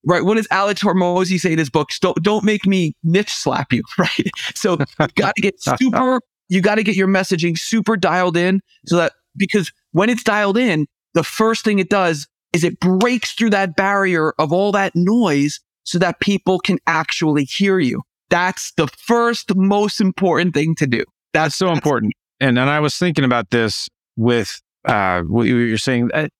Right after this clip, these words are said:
Speaker 2: I, I like to call it the five ones, the five one things, right?
Speaker 1: Okay.
Speaker 2: Number one, you need to know who your one customer is.
Speaker 1: Oh, I like that. Okay.
Speaker 2: You need to have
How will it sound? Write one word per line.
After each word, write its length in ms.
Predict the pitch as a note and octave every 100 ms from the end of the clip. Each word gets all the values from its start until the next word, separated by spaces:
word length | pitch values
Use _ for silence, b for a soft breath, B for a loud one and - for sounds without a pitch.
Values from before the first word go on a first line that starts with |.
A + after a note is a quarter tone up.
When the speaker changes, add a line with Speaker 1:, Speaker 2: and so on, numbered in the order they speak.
| _ -
Speaker 2:
I, 160 | C#3+
I 120 | E3 F#3
like 180 | G3+
to 80 | F3
call 200 | D#3+ E3+
it 80 | C#3
the 80 | B2
five 440 | - C#3+ C3+ C3
ones, 680 | A2 A2+ G#2 E2+ E2 - - _ _
the 80 | A2+
five 420 | - C3+ C3+ C3+
one 320 | B2 B2 A#2+
things, 500 | A2+ - G2 D#2 -
right? 240 | G#2 A2+ - - _ -
Speaker 1:
Okay. 100 | C#3+
Speaker 2:
Number 220 | E3 D3+
one, 320 | D#3+ C#3+ C3+ B2+ _ _
you 120 | B2+
need 160 | C#3+ D3
to 100 | C#3
know 240 | C#3+ C#3
who 140 | B2+ C#3+
your 220 | C3 A#2+
one 360 | A2+ B2 C#3
customer 600 | C3+ C3+ C3 - A2+ G#2 -
is. 480 | F#2+ F2+ F2+ - - _ _
Speaker 1:
Oh, 120 | - A#2+
I 80 | A2+
like 180 | A2
that. 180 | - -
Okay. 360 | A#2+ - B2 D#3+ - _ -
Speaker 2:
You 100 | B2
need 140 | C3
to 100 | C3
have 300 | B2 C3 B2